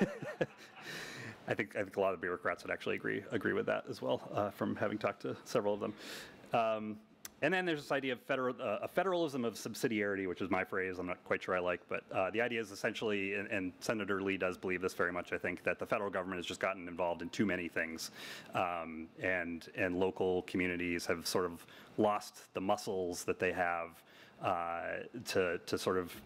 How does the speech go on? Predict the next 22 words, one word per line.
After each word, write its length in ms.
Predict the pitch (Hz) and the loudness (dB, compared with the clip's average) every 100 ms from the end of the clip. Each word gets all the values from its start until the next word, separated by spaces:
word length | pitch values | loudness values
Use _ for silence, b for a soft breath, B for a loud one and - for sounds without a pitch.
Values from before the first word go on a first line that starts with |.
| - | -6
uh, 360 | - 85 82 80 82 - - - | 0 2 2 -2 -6 -16 -8 0
invest 320 | 143 117 - | 2 2 -2
in 100 | 95 | -6
social 260 | - 95 | -4 -4
capital 460 | 95 90 85 90 87 | 2 2 2 0 2
locally. 460 | 107 - 87 95 - - | 2 2 -4 -8 -12 -2
Um, 220 | 90 85 | 2 2
if 120 | 85 - | 0 -2
we 280 | 90 87 - | 0 0 -2
sort 220 | - 85 | 0 0
of 120 | 85 | 0
cede 280 | - 101 92 | -2 2 2
everything 400 | 92 90 90 87 | 2 0 -2 -2
to 80 | 92 | -2
the 60 | |
federal 260 | - 151 135 | 2 2 2
government, 400 | 123 117 113 117 B B B B - | -2 0 -2 -4 B B B B -2
um, 520 | 107 90 87 85 85 - - - | 2 2 0 -2 -6 -8 -10 0
then 400 | 87 85 85 82 | 2 2 -2 -4
these 120 | 95 90 | -2 2
muscles 460 | 95 - 92 90 | 2 2 -4 -2
atrophy, 680 | 127 147 156 - 127 117 113 | 0 0 -2 0 0 2 0